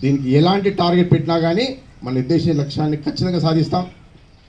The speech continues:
చిన్న చిన్న సమస్యలు ఉన్నా కానీ వాటిని మేనేజర్ దృష్టికి కానీ పీఓ దృష్టికి తీసుకురండి. ఖచ్చితంగా వాటికి మనము వాటిని నివృత్తి చేసుకొని సంస్థలో ఈ గనుకున్న పేరు ప్రతిష్టలు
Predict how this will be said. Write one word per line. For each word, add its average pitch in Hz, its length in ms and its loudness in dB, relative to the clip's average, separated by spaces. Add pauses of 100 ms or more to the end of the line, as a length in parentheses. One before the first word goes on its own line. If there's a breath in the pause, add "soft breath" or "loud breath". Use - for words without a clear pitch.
(340)
చిన్న 156 120 0
చిన్న 160 200 0
సమస్యలు 175 400 2
ఉన్నా 175 200 2
కానీ 165 480 0
వాటిని 143 480 0 (360)
మేనేజర్ 151 340 0
దృష్టికి 147 320 0
కానీ 156 260 -2
పీఓ 143 320 2
దృష్టికి 139 340 -4
తీసుకురండి. 143 480 -4
ఖచ్చితంగా 175 880 -4 (160)
వాటికి 143 500 0 (400)
మనము 139 360 -6 (120)
వాటిని 135 360 -4
నివృత్తి 143 460 -4
చేసుకొని 131 480 -2 (400)
సంస్థలో 151 520 0 (380)
ఈ 135 220 -2
గనుకున్న 160 500 -2 (260)
పేరు 151 140 6
ప్రతిష్టలు 147 640 2